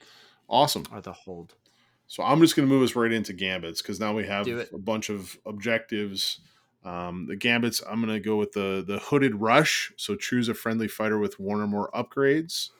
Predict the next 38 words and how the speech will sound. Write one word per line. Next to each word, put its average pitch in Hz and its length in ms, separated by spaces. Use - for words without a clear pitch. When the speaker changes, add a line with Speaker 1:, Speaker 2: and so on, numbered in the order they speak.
Speaker 1:
Again, 107 440
we 107 100
need 101 220
that 104 260
seed 113 340
glory 113 380
to 95 280
kinda 98 260
get 98 240
this 101 160
going. 98 540
Push 151 260
the 127 100
chosen 131 340
fighter 123 300
one 110 220
hex. 104 380
Ooh, 95 180
I 82 60
like 90 280
pushes. 87 520
If 190 220
the 156 100
chosen 147 360
fighter 131 340
was 113 200
a 107 40
mask 113 500
upgrade, 95 440
you 98 120
can 98 260
push - 380
the 117 100
chosen 110 340
fighter 101 420
two 120 260
hexes 104 460
instead. 78 680